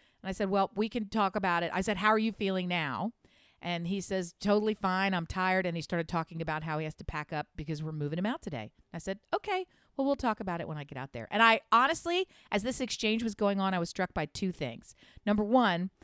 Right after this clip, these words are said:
the visual of your face as it's behaving right now, knowing I was gonna talk to you about this, then that you would be probably already in his city, like, not even, you would like, "I gotta cancel, I gotta go." So, and then the second part is that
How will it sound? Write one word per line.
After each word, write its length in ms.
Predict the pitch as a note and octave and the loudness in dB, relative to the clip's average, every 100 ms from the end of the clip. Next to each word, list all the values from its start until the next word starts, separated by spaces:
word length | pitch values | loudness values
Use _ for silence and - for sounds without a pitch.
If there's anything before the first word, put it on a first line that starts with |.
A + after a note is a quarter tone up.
| _ _ | _ _
the 60 | G#3 | -2
visual 360 | G#3 E4 A3+ G#3 | 2 4 4 2
of 100 | F#3 | 2
your 100 | F3+ | 0
face 340 | G#3+ G#3 G#3+ F3+ | 2 2 2 -2
as 160 | F3+ | -2
it's 120 | F3+ | -4
behaving 440 | - D#3 F#3 F3+ D#3 | -6 -2 0 0 0
right 240 | E3+ F#3 | 0 0
now, 340 | F3+ D3 D3 F3+ | -2 -2 -4 0
knowing 280 | F#3+ G3 F#3 | 2 4 2
I 60 | |
was 100 | E3 | 0
gonna 120 | F3 | -2
talk 220 | D#3+ F#3+ F#3 | -2 -2 -2
to 100 | F#3 | -2
you 40 | |
about 240 | D#3 C#3 - | 0 -2 -4
this, 260 | C3 B2 - - _ _ _ | -6 -6 -14 -20 _ _ _
then 220 | F3+ F#3 G3 | 0 2 4
that 160 | F#3 | 2
you 120 | G3 | 2
would 140 | G3 D#3+ | 2 2
be 300 | F3 E3 E3 - | -2 -2 -4 -4
probably 540 | F#3+ F#3+ A3+ F3 E3+ | 2 2 2 -2 -2
already 640 | F3 D#3+ E3 C#4+ C4+ G3 | 0 0 6 6 6 0
in 100 | E3+ | -2
his 180 | E3+ D3+ | -2 -2
city, 400 | - D#3 C3+ D3+ - - - | -2 -4 -4 -10 -16 -20 -2
like, 200 | F#3 E3+ | -2 0
not 240 | G#3 F#3+ | 0 0
even, 320 | G3+ F#3+ E3+ F3 | -2 0 0 2
you 100 | F3+ | 0
would 60 | |
like, 120 | F3 | 0
"I 60 | F3+ | 2
gotta 160 | E4+ F#4+ | 4 6
cancel, 280 | G4+ F#4 C#4+ | 6 8 6
I 40 | |
gotta 160 | C#4+ F4+ | 8 12
go." 240 | G4 - - - | 12 10 4 -8
So, 160 | - F3 | 0 0
and 140 | G#3 G3 | 0 0
then 120 | F#3+ | 0
the 60 | G3 | 0
second 360 | G#4 A#4 A4 | 0 0 -2
part 300 | G#3 F#3 F3 | 0 0 0
is 140 | G#3+ G3 | -4 0
that 200 | G3+ | 0